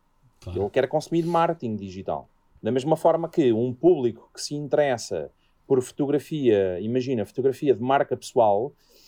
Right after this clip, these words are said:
Speaker 2: se calhar não se interessa por fotografia de gastronomia, né?
Speaker 1: Uhum.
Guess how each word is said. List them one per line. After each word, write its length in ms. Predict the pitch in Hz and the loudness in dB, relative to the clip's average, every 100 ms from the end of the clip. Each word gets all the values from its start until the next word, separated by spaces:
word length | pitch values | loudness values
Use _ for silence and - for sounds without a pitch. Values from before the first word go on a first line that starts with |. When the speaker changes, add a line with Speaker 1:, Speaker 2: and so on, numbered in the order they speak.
| _ _ | _ _
Speaker 2:
se 120 | - | 0
calhar 200 | 131 123 | 2 4
não 120 | 127 | 0
se 100 | 127 | -4
interessa 360 | 139 143 151 147 | 0 2 0 -2
por 160 | 165 | -4
fotografia 520 | 156 - 165 160 175 170 | -4 -2 -2 0 2 2
de 60 | |
gastronomia, 680 | 180 170 185 180 196 190 175 | 2 2 2 2 2 0 0
né? 220 | 101 104 - - | -4 -8 -14 -8
Speaker 1:
Uhum. 420 | 120 98 101 110 | -4 -2 -4 -6